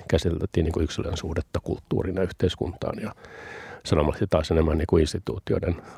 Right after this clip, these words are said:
roolia ja vuorovaikutusta yhteiskunnassa. Ja, ja tota,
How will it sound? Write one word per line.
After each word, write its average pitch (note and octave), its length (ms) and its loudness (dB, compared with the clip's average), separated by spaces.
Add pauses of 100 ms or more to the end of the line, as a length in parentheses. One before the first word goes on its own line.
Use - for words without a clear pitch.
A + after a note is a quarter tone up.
(100)
roolia F2+ 400 2
ja F#2 100 -2
vuorovaikutusta F#2+ 680 -4
yhteiskunnassa. - 760 -6 (460)
Ja, E2 180 6 (120)
ja - 100 4
tota, E2 400 4